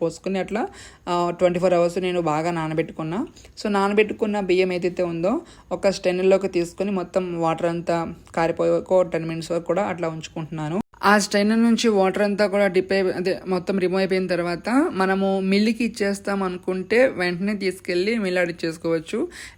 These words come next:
లేదు ఇంట్లోనే మిక్సీ వేసుకుంటున్నాం అనుకుంటే కనుక just ఒక క్లాత్లోని ఆ మ-, స్టెయినర్ నుంచి వాటర్ అంతా వదిలి, వాటర్ అంతా రిమూవ్ అయిపోతుంది కదా, ఆ క్లాత్లని అట్లా ఆరబెట్టుకోవాలి. ఆరబెట్టుకోవడం అంటే, అంటే, ఆ, ఏదో ఫ్యాన్ కిందనో లేదంటే ఎండలోనే అట్లా కాదు.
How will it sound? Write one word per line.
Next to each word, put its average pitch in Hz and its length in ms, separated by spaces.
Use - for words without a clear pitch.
లేదు 220 480
ఇంట్లోనే 208 480
మిక్సీ 196 340
వేసుకుంటున్నాం 190 640
అనుకుంటే 175 380
కనుక 170 300
just 190 440
ఒక 196 160
క్లాత్లోని 185 840
ఆ 180 160
మ-, 175 420
స్టెయినర్ 185 360
నుంచి 190 260
వాటర్ 175 320
అంతా 175 640
వదిలి, 165 260
వాటర్ 170 260
అంతా 185 160
రిమూవ్ 170 220
అయిపోతుంది 165 400
కదా, 165 280
ఆ 180 40
క్లాత్లని 180 600
అట్లా 180 260
ఆరబెట్టుకోవాలి. 165 800
ఆరబెట్టుకోవడం 214 680
అంటే, 196 340
అంటే, 233 680
ఆ, 170 260
ఏదో 190 140
ఫ్యాన్ 190 400
కిందనో 190 380
లేదంటే 185 380
ఎండలోనే 185 500
అట్లా 170 280
కాదు. 165 480